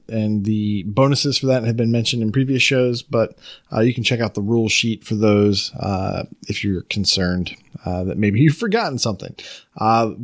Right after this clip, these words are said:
we do have an announcement that next month, uh, the gamer tag is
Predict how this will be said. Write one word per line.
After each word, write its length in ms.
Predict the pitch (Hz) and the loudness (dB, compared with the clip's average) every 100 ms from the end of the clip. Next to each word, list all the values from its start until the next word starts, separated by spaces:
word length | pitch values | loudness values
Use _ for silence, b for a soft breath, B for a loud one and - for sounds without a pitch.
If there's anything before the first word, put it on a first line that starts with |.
| 127 | -2
we 200 | 185 208 | 0 0
do 220 | 156 226 | 0 2
have 140 | 190 | 2
an 80 | 185 | 0
announcement 480 | 151 160 175 214 190 | -2 -2 -2 -4 -4
that 180 | 117 - | -6 -6
next 400 | 110 156 - - | 0 0 0 0
month, 300 | 131 220 - b b b - - - | 0 0 -6 b b b -20 -20 -16
uh, 300 | 127 113 110 | -8 -4 -4
the 180 | 107 117 | -2 -2
gamer 300 | 117 147 180 | 2 2 2
tag 400 | 165 170 214 214 - _ - | 2 0 -2 -6 -20 _ -16
is 320 | - 120 110 | -2 0 0